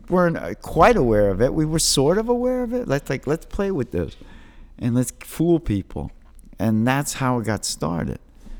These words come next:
And then me, like I said, I, I was like, "Well, we're gonna do, we're gonna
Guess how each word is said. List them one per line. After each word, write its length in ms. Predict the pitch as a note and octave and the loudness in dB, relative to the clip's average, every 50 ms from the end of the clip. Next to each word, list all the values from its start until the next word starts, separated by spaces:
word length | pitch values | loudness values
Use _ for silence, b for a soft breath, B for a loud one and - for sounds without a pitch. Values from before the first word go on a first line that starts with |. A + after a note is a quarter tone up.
| B - | B -6
And 180 | - A2 A2 A2+ | -4 -2 0 2
then 240 | A2+ A2 A2 A2 | 2 2 2 2
me, 280 | A#2 A#2+ B2 B2+ B2+ G2+ | 2 2 2 2 0 0
like 220 | - F#2 G#2+ A2 - | -2 -2 -4 -2 -2
I 80 | G#2+ | -4
said, 300 | G#2+ - - - D#2 - | -4 -4 -4 -4 -2 -2
I, 160 | F#2 F2+ F2+ - | -2 -2 -2 -2
I 60 | - G2 | -4 -6
was 160 | G#2+ G2+ G#2 | -4 -4 -4
like, 180 | G#2 G2+ - | -4 -4 -4
"Well, 140 | - G#2 G#2 | -4 -2 -2
we're 100 | G#2+ A#2 | -2 -2
gonna 200 | A2+ B2+ C3 B2+ | -2 -2 -2 -4
do, 360 | A2 G2+ A#2 B2 F2+ F#2+ A2+ - - - | -4 -4 -4 -4 -4 -4 -6 -6 -8 -12
we're 100 | - A2+ | -12 -8
gonna 300 | G#2 B2+ B2+ B2 A#2 A2+ | -4 -4 -2 -2 -4 -4